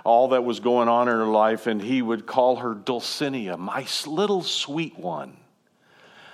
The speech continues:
My little sweet one." And he would carry her, he'd take her hand and properly help her up the stairs and all the things that you do to a sophisticated, lovely woman. And at first she was a little upset and angry about all this 'cause she didn't know what he was doing. Was he playing a silly, s-,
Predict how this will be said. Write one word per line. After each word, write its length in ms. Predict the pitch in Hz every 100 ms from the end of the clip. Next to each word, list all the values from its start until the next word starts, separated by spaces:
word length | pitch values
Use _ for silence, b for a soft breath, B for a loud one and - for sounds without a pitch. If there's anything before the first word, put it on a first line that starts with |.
| B B B B
My 180 | 139 180
little 300 | 220 240 226
sweet 480 | - - 123 127
one." 300 | 98 95 92
And 120 | 95 98
he 160 | 151
would 240 | 147 143 -
carry 420 | 160 170 170 156
her, 240 | 156 151
he'd 260 | 139 156 151
take 200 | 165 160
her 140 | 156
hand 440 | 120 139 139 143 139
and 120 | 131
properly 520 | - 123 131 143 139
help 280 | 117 131 131
her 160 | 135 127
up 200 | 123 -
the 240 | 127 120 B B
stairs 680 | - - 135 123 127 127 117
and 100 | 107
all 340 | 113 147 165 160
the 60 |
things 400 | - 147 139 135
that 120 | 135
you 140 | 123 123
do 260 | 113 127 123
to 160 | 123
a 60 | 117
sophisticated, 880 | - 117 131 120 123 - 123 120 107
lovely 360 | 110 113 123
woman. 460 | 117 104 101 101 95 - B B B B
And 220 | - 117 117
at 120 | 117
first 300 | 175 185 175
she 100 | 160
was 180 | 147 120
a 40 |
little 280 | 123 143 131
upset 380 | - - 135 120
and 80 |
angry 320 | 117 139 135 107
about 220 | 92 92
all 140 | 87
this 160 | 95 90
'cause 140 | 113
she 120 | -
didn't 180 | 113 123
know 80 | 123
what 160 | 113 107
he 60 |
was 120 | 101
doing. 180 | 98 123
Was 100 | 98
he 80 | 90
playing 300 | - 117 110
a 40 |
silly, 400 | 95 - 131 123
s-, 160 | 113 -